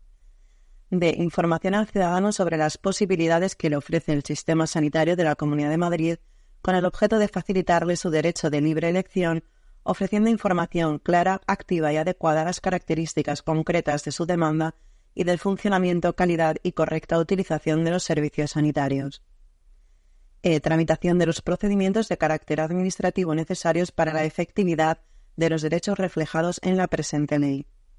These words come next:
F. Emisión de la tarjeta individual sanitaria. G. Emisión y gestión de las certificaciones de derecho a la asistencia sanitaria en el extranjero. H. Información sobre sistemas de acceso a programas de salud diseñados para colectivos específicos.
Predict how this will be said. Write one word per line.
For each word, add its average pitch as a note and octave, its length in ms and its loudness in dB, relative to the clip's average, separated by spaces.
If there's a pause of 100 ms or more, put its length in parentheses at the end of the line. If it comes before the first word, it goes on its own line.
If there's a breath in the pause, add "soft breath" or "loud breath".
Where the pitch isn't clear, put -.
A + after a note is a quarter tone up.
(800)
F. E3 320 0
Emisión F3+ 440 2
de G#3 40 2
la F#3 140 0
tarjeta F3+ 400 0
individual D3+ 560 2
sanitaria. C#3+ 720 -4 (1300)
G. E3 220 -2
Emisión G3 640 2
y F#3+ 80 -6
gestión G3+ 440 0
de G3 80 4
las F3 200 0
certificaciones F3+ 840 -2
de D#3 80 2
derecho D#3+ 400 -2
a F3 40 0
la F3+ 60 0
asistencia E3+ 480 -2
sanitaria E3+ 460 0
en D3 80 -2
el D3 80 -4
extranjero. D3+ 800 -4 (1040)
H. E3 280 2
Información E3+ 600 0
sobre G3+ 240 2
sistemas D#3+ 500 -2
de D#3 60 0
acceso F#3+ 380 -2
a - 20 4
programas D#3 480 -2
de F#3+ 80 -2
salud G3 320 0
diseñados F3+ 560 0
para E3+ 220 2
colectivos D3+ 600 0
específicos. - 880 -4